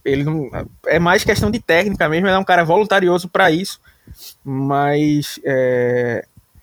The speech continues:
ele não, parece que não sabe onde vai colocar as mãos e tal, então não, não, acaba errando em alguns bloqueios. É,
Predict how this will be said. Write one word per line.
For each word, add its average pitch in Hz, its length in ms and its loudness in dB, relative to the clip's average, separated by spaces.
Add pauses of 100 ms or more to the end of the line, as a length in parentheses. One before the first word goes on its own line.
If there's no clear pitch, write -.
(300)
ele 143 160 0
não, 175 200 -2
parece 160 280 0
que 190 60 -4
não 185 80 -2
sabe 175 200 2
onde 175 80 0
vai 170 140 2
colocar 170 300 2
as 151 80 0
mãos 165 420 0
e 151 60 -8
tal, 165 300 0
então 170 160 -4
não, 165 180 -4
não, 147 220 -8 (120)
acaba 143 480 -2
errando 151 320 -2
em - 20 2
alguns 147 200 -2
bloqueios. 143 580 -6 (640)
É, 127 800 0